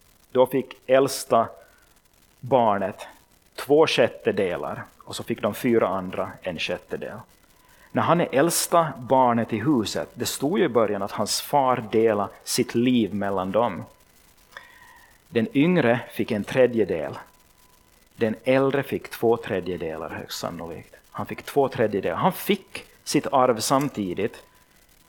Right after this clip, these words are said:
som den andra, men han har inte förstått det.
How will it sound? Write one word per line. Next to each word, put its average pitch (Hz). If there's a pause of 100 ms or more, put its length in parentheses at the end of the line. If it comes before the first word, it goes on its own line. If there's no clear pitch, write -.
(1400)
som 117
den 113
andra, 113
men 95
han 120
har 120
inte 120
förstått -
det. 85